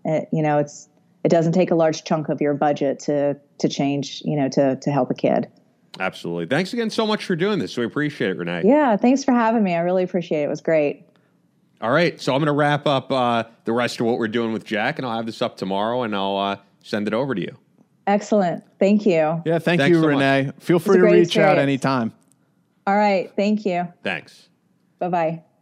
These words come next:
Speaker 2: So that, that went excellent. Uh, I mean, like I said, this was kinda similar to when we had Jeff Falco on to speak about Chris Falco, and I'm glad that people
Speaker 3: Yeah.
Speaker 2: are writing these type of books.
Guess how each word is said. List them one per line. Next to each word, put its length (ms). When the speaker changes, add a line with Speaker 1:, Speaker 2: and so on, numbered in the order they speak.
Speaker 2:
So 80
that, 320
that 180
went 180
excellent. 600
Uh, 360
I 100
mean, 680
like 220
I 60
said, 200
this 140
was 100
kinda 240
similar 400
to 60
when 160
we 80
had 160
Jeff 260
Falco 380
on 260
to 100
speak 280
about 280
Chris 240
Falco, 580
and 200
I'm 140
glad 240
that 80
people 240
Speaker 3:
Yeah. 100
Speaker 2:
are 40
writing 200
these 160
type 240
of 80
books. 420